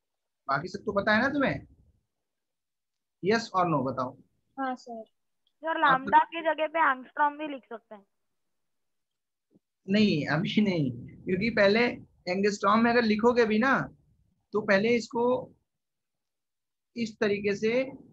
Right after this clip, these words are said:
Speaker 1: एंगस्ट्रॉम में लिख के इलेक्ट्रॉन वोल्ट में निकाल लो, फिर जूल्स में कन्वर्ट कर लो, ठीक है? You have to put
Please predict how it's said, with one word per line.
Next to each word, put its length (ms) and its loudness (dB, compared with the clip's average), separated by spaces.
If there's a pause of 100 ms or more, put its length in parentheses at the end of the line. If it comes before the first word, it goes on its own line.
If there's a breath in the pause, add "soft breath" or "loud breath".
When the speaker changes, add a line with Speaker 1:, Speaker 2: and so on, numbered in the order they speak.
(460)
Speaker 1:
एंगस्ट्रॉम 500 -2
में 80 -2
लिख 180 -2
के 180 -4
इलेक्ट्रॉन 420 -2
वोल्ट 200 -2
में 80 -2
निकाल 320 0
लो, 120 -4 (560)
फिर 120 -2
जूल्स 420 -4
में 120 2
कन्वर्ट 340 0
कर 200 -4
लो, 160 -6
ठीक 200 -8
है? 100 0 (1800)
You 120 0
have 320 2
to 100 -2 (1300)
put 180 -4